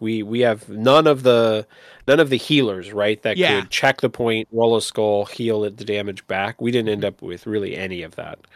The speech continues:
Speaker 2: Mm-hmm.
Speaker 1: The only thing was Corvus can skull himself out of it. Bill could negate a damage.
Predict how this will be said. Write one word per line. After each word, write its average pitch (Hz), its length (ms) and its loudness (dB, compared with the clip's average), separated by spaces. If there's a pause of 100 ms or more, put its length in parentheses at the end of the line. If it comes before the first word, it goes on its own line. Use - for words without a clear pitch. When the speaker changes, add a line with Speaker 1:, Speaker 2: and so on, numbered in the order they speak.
(120)
Speaker 2:
Mm-hmm. 143 220 -18 (420)
Speaker 1:
The 113 80 0
only 135 300 4
thing 120 220 0
was 110 200 0
Corvus 143 460 8
can 123 500 -4 (160)
skull - 320 4
himself 139 400 6
out 127 220 6
of 120 100 0
it. 120 380 0
Bill 117 240 4
could 113 240 -6
negate 104 300 -2
a 95 60 -6
damage. 98 680 -8